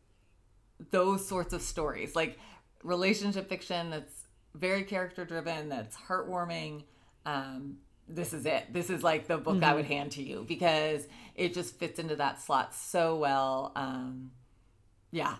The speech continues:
Speaker 1: I, it was such a surprise to me. I picked it up thinking it was just gonna be kind of,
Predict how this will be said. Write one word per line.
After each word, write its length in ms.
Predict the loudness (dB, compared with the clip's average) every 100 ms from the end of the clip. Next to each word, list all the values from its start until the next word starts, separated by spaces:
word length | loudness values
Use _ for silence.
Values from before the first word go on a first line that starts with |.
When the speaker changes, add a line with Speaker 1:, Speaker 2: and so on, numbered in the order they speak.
| 8
Speaker 1:
I, 80 |
it 120 | 8 6
was 120 | 4
such 140 | 2
a 80 | 2
surprise 460 | -2 2 2 2 0
to 60 |
me. 100 | -2
I 100 | 0
picked 220 | 2 0 4
it 80 |
up 160 | 4 4
thinking 180 | -2 -4
it 80 | -6
was 120 | -8
just 180 | -10 -6
gonna 140 | -6
be 120 | -6 -6
kind 260 | -4 -2
of, 260 | 0 -2